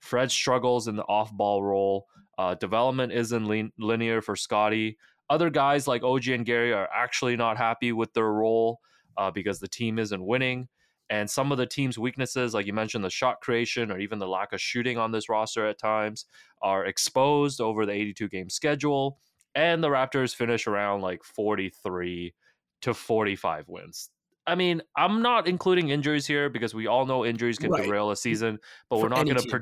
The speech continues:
Speaker 1: yeah, we're not gonna predict injuries here and be like, "Oh, three guys get hurt, so the Raptors are back in the lottery." Like, I'm not doing that. So, like, a healthy season, worst case scenario, that's what I see, which isn't really that worst case of a scenario. You know, I, I think when you, when you kind of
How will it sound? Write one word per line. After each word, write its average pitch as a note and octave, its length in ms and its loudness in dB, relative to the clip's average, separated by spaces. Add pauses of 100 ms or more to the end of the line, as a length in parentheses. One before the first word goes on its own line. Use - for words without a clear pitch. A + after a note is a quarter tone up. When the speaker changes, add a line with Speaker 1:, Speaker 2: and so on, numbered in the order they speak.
(140)
Speaker 1:
yeah, D3+ 180 2
we're A#2 120 0
not E3+ 100 -2
gonna D#3 140 0
predict - 500 -6
injuries A2 420 -4
here G#2+ 200 0
and G2+ 100 -4
be G2+ 80 -4
like, G2 180 -2
"Oh, A2+ 200 0
three B2+ 240 -2
guys A#2 240 0
get A#2 160 -4
hurt, A#2+ 240 -2 (240)
so - 160 -2
the G#2+ 80 0
Raptors A2 400 0
are A2 80 0
back G#2 220 -2
in G2+ 80 -6
the F#2 80 -4
lottery." G2 380 -2
Like, B2+ 140 -2
I'm C3 80 -6
not C#3+ 160 -4
doing G2 200 -2
that. F2 240 -8 (300)
So, C3+ 220 0
like, B2 240 2
a B2 100 2
healthy E3+ 560 0
season, C#3+ 440 0
worst A#2+ 260 2
case A#2 180 -2
scenario, G2+ 500 0 (300)
that's E4 200 0
what F4+ 100 2
I A3+ 120 0
see, G3+ 300 -2
which A3+ 380 -2
isn't G4 300 2
really D4 260 -2
that A#3+ 240 -2
worst G#3 300 0
case G#3+ 240 0
of F3+ 100 -2
a E3+ 60 0
scenario. E3 640 0 (260)
You D3+ 80 -4
know, E3+ 100 4
I, C3+ 300 2
I D3+ 40 0
think G#3+ 200 -2
when G3 160 0
you, F#3 180 0
when D#3 200 -2
you D#3+ 220 0
kind F#3 220 -4
of F3 160 -2